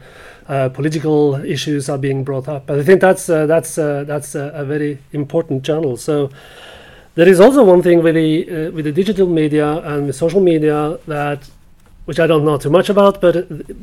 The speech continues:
this is a claim that they are being compartmentalized. So you communicate with the people of your own group,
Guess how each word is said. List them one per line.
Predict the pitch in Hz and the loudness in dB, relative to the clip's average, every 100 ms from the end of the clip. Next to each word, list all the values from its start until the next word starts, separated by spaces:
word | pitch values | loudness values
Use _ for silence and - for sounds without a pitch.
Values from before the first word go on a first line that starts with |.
| 165 | -10
this | 156 180 175 196 | -2 2 6 6
is | 180 | 4
a | 135 | -6
claim | - 175 180 180 | 2 6 6 6
that | 160 | 4
they | 160 | 2
are | 160 | 0
being | 156 160 | 0 -2
compartmentalized. | 156 156 - 156 160 175 165 135 131 - - _ - - - - _ | -2 -6 -6 -8 -4 -4 -4 -8 -8 -16 -20 _ -20 -20 -20 -20 _
So | - 160 | 0 2
you | 156 156 151 156 | 4 2 2 2
communicate | 151 170 165 208 208 180 170 156 | 0 -2 2 4 6 6 4 2
with | 165 160 | 0 0
the | 147 | 0
people | 143 165 170 156 | -2 -2 0 0
of | |
your | 151 143 | 0 0
own | 143 | 0
group, | 165 143 135 | 0 -2 -4